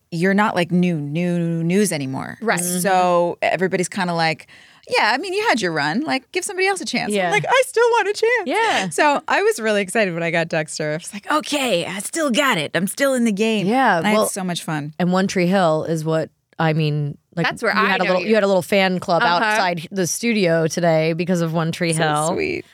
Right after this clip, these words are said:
Speaker 3: Um, how many seasons was that?
Speaker 1: Ten.
Speaker 3: Holy macaroni.
Speaker 1: Long time.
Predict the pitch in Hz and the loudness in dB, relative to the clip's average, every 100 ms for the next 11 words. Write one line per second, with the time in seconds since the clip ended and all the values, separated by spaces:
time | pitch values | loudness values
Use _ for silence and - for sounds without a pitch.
0 | - 185 175 175 240 277 269 302 269 285 | -2 2 2 2 0 0 0 -4 -4 -4
1 | 247 247 277 302 - 196 202 196 _ _ | -4 -4 -6 -6 -4 0 0 -2 _ _
2 | _ _ _ - 160 135 135 151 165 185 | _ _ _ -4 -2 0 0 2 4 2
3 | 180 175 151 294 339 403 392 | 2 2 2 2 0 -2 -4